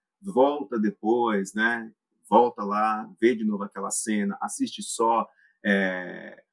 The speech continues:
o conteúdo sem legenda alguma, ou depois põe o conteúdo com a legenda na língua estrangeira também, né? E aí veja o quanto que você conseguiu compreender, faz uma autoavaliação assim, né? E aí vai retomando, anota uma palavra, poxa, que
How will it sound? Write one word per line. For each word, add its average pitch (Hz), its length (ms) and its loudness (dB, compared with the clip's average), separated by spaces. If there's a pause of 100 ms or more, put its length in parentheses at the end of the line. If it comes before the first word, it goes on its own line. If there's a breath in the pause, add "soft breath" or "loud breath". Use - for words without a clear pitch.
(100)
o 110 100 4
conteúdo 104 800 -2
sem 120 480 -2
legenda 95 460 -4
alguma, 113 560 0
ou 101 100 0
depois 110 320 -4
põe 127 180 -4
o 113 60 -8
conteúdo 104 440 -6
com - 100 -14
a 104 40 -4
legenda 98 600 -2
na 110 320 2
língua 110 300 -2
estrangeira 98 560 -6
também, 104 640 -2
né? 113 280 2 (340)
E 139 100 4
aí 135 240 6
veja 131 320 2
o 110 40 -12
quanto - 280 -8
que 123 100 -12
você 113 240 -6
conseguiu 113 400 -6
compreender, 101 680 2
faz 110 220 -2
uma 107 180 -2
autoavaliação 98 880 -4
assim, 113 540 -2 (120)
né? 110 260 0 (280)
E 190 80 6
aí 135 180 6
vai 135 180 -4
retomando, 131 600 -2
anota 117 340 2
uma 110 140 -4
palavra, 101 380 -4
poxa, 175 320 -4
que - 160 -20